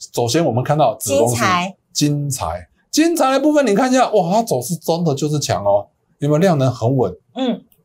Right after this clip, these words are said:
Speaker 1: 然后呢，我们那天进场之后，它就慢慢向上垫高。八月十六号，六号就涨停，涨停完之后有没有持续的向上再创新高？
Speaker 2: 有。
Speaker 1: 有没有？那一波我就跟大家讲，昨天获利了二十趴
Speaker 2: 二十趴了。
Speaker 1: 了。
Speaker 2: 嗯。
Speaker 1: 那今天台股是大跌还是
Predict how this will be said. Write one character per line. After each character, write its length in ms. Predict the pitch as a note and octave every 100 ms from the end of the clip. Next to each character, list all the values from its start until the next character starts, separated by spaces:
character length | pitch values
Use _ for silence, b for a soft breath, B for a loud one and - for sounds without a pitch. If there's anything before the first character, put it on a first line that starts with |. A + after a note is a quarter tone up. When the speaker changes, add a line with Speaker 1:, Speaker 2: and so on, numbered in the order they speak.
| -
Speaker 1:
然 140 | A#2+
后 80 | D#3+
呢， 160 | D3 B2+
我 60 |
们 100 | A#2
那 120 | D3+
天 200 | D3 D#3
进 160 | D#3 C#3
场 160 | G2+ F2
之 100 | C3+
后， 80 |
它 120 | A2+ C3
就 100 | C#3+
慢 180 | C#3
慢 140 | C#3 C3
向 160 | C#3
上 160 | B2 A#2+
垫 160 | A2+ A2+
高。 240 | A2+ A2
八 140 | C#3 D#3+
月 100 | C#3+
十 140 | B2+
六 120 | C#3
号， 200 | C3+ - -
六 160 | D3
号 120 | C#3
就 100 | B2+
涨 240 | C3+ F#2+ F2+
停， 180 | F#2 F2+ b b b
涨 200 | C#3+ C#3+
停 200 | C#3+ E3+
完 180 | D#3+ E3
之 100 | G3
后 120 | G3
有 100 | B2
没 80 | D3
有 60 |
持 180 | C#3+ B2+
续 180 | A#2 D#3
的 100 | C3 -
向 240 | - C3+
上 220 | C#3+ A#2
再 180 | A2+ B2
创 180 | A#2+ A#2
新 200 | A2+ G#2+
高？ 100 | G3
Speaker 2:
有。 80 | F3 E3+ G3 G#3+ - _
Speaker 1:
有 100 | -
没 80 | C#3+
有？ 220 | D3 A2 - _
那 140 | - F3
一 40 |
波 140 | E3+ E3+
我 140 | A#2+
就 80 | D3
跟 140 | D3
大 100 | D3
家 60 | C#3+
讲， 180 | A#2+ G2+
昨 160 | B2+
天 140 | C#3+ D3
获 240 | C4+ E3+
利 100 | D3+
了 80 | A2+
二 80 | G#3+
十 40 |
趴 80 | G3+
Speaker 2:
二 80 | C#3
十 100 | A#2
趴 240 | A2 G#2+
了。 60 | G2+
Speaker 1:
了。 100 | -
Speaker 2:
嗯。 180 | B3+ A#3+
Speaker 1:
那 100 | G3
今 220 | A#3 C4+ C4+
天 240 | C4+ C#4
台 180 | A3+ C4+
股 140 | A#3
是 80 | A#3+
大 220 | D4+ C4
跌 180 | A#3+ A3
还 80 | A3+
是 340 | C#4 B3+ -